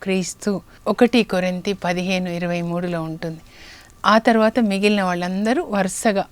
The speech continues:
ఆదామవ్వ దగ్గర నుంచి అనమాట. తర్వాత ఇప్పుడు మనం కూడా అన్నమాట. నూతన నిబంధనలో ప్రభువు,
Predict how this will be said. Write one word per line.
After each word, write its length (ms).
ఆదామవ్వ 600
దగ్గర 260
నుంచి 360
అనమాట. 300
తర్వాత 300
ఇప్పుడు 220
మనం 360
కూడా 280
అన్నమాట. 400
నూతన 360
నిబంధనలో 720
ప్రభువు, 500